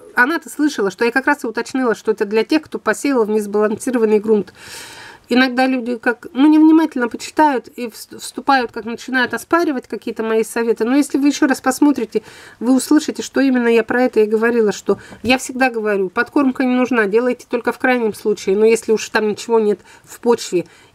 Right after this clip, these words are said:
то будет голодание вот этих растений, они, конечно, не вырастут, то нужно грунт-то немножко удобрить, хотя бы вот так вот запоздалым способом. Все, до свидания, желаю всем удачных посевов,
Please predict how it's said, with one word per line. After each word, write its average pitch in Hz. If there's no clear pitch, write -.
то 220
будет 214
голодание 214
вот 190
этих 190
растений, 226
они, 208
конечно, 233
не 214
вырастут, 202
то 226
нужно 233
грунт-то 262
немножко 240
удобрить, 233
хотя 220
бы 214
вот 226
так 247
вот 185
запоздалым 208
способом. 226
Все, -
до 214
свидания, 254
желаю 233
всем 226
удачных 240
посевов, 240